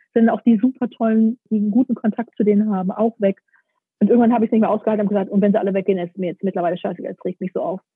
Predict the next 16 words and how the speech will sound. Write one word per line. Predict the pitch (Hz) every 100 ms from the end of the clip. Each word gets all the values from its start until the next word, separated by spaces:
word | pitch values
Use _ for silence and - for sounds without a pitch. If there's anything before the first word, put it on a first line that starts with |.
| _ _ _ _ 196
Und | 208
habe | 214 202 _ _ _ _
auf | 202
den | 196
Tisch | 247
gehauen, | 285 269 269
habe | 233
gesagt, | 220 196 214
jetzt | 202 -
raus | 202 247 - _
hier, | 240 240 254
ich | - -
will |
das | 233 226
nicht | 226 214
mehr. | 214